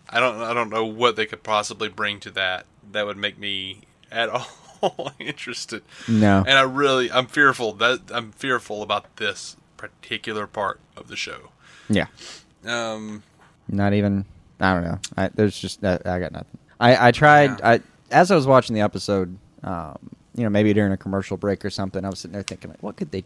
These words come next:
Speaker 2: do? What could they possibly do with her to make it worth my time to sit there and watch this damn character?" And
Speaker 1: Hmm.
Speaker 2: I have yet to answer that question. If I come up with something, I'll mention it.
Speaker 1: Oh, um, yeah, I don't know.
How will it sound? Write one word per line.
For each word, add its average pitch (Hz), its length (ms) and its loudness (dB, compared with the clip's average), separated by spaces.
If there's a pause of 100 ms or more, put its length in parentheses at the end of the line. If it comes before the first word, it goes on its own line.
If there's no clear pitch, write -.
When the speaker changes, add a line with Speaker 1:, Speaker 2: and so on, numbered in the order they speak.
Speaker 2:
do? 78 360 -6 (280)
What - 100 -16
could 196 100 -6
they 113 100 0
possibly 101 580 -4
do 92 220 -6
with 90 180 -8
her - 320 -10
to - 100 -10
make 90 260 -8
it - 80 -12
worth 101 280 -4
my 95 140 -6
time 85 360 -6
to 85 60 -14
sit - 180 -10
there 82 100 -10
and 85 100 -10
watch 85 220 -16
this - 180 -14
damn 95 320 -8
character?" 76 480 -10 (220)
And 101 320 -2
Speaker 1:
Hmm. 107 120 -8
Speaker 2:
I 110 120 2
have 107 220 0
yet 107 240 0
to 107 80 -2
answer 98 200 -4
that 92 180 -2
question. 92 320 -6
If 113 140 2
I 139 40 2
come 165 140 6
up 175 120 6
with 135 80 -4
something, 120 280 2
I'll 107 100 0
mention 95 260 -6
it. - 60 -20 (800)
Speaker 1:
Oh, 135 520 -2 (340)
um, 104 800 -12 (420)
yeah, 160 280 -4 (100)
I 151 100 -12
don't 180 120 -12
know. 170 220 -12